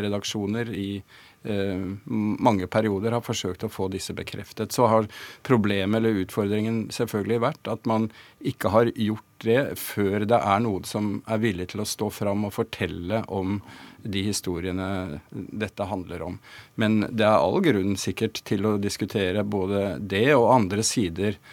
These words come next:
ved, ved pressens, eh, dekning av denne saken. Men nå, jeg, jeg oppfatter, opplever nok at hele denne internasjonale metoo-kampanjen har flyttet grensene for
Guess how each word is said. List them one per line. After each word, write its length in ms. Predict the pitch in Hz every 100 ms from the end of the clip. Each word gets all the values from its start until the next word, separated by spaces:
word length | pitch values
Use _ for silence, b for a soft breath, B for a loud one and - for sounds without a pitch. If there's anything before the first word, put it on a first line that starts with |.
| B B B
ved, 600 | - 98 90 98 98 95 90 -
ved 560 | - 101 95 92 98 95 -
pressens, 580 | 120 - - 92 - -
eh, 360 | 98 92 69
dekning 540 | 95 98 101 - 92 95
av 120 | 90
denne 200 | 98 92
saken. 400 | 90 85 - 87
Men 240 | 104 120 127
nå, 420 | 117 101 107 127 B B B B B B B _ _ -
jeg, 460 | - 110 117 135 95
jeg 360 | 120 120 131
oppfatter, 600 | - 110 - 123 110 - -
opplever 480 | 95 - 107 107 117
nok 240 | 135 156
at 220 | - 117 -
hele 280 | 120 95 110
denne 340 | 107 104 113 85
internasjonale 800 | 98 - 101 95 - 107 104 113
metoo-kampanjen 1300 | 107 107 - 104 95 - - 107 - 98 107 139 147 - - -
har 340 | 95 101 117 - -
flyttet 720 | - - 131 - - 110 110 117
grensene 800 | 117 113 90 - - 101 120 76
for 320 | - 107 107